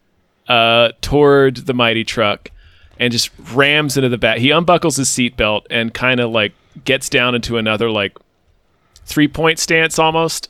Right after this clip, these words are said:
uh, in his chair, uh, with his, holding his machete firmly in hand and his foam finger in the other hand.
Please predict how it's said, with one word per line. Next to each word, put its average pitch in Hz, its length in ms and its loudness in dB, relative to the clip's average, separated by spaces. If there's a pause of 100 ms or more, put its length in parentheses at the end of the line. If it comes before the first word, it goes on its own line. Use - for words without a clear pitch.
uh, 143 300 4
in 147 120 0
his 139 200 0
chair, 160 400 2 (300)
uh, 131 500 4
with 131 180 0
his, 127 240 -4
holding 139 300 2
his 135 140 -2
machete 135 360 0
firmly 139 360 -2
in 160 60 -2
hand 113 280 -2
and 113 80 -4
his 117 120 -6
foam 120 260 -2
finger 113 300 -4
in 127 80 -4
the 127 100 -2
other 95 160 -4
hand. 101 280 -8